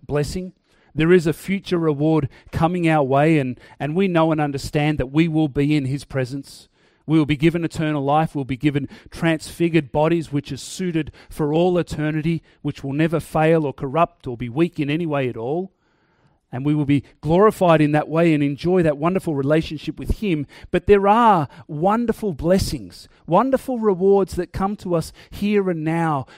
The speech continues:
when we obey Christ in this area and choose to pray from the depth of our being. And it's something I want to just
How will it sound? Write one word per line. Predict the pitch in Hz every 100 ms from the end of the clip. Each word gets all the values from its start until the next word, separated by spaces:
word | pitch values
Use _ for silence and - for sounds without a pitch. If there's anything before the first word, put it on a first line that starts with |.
| -
when | 156 151
we | 147
obey | 135 139 156 160
Christ | - 147 143 143 143
in | 139
this | 131 139
area | 131 127 123 - -
and | - 131
choose | - 147 143 -
to | 123
pray | - - 139 131 117 - _ _ -
from | - 131 123
the |
depth | 120 139 - 127
of | 120
our | 120
being. | 107 110 110 110 _ _ _ _ _ _ _ _
And | 147
it's | 151
something | - 165 160
I |
want | 151 151
to | 143
just | 131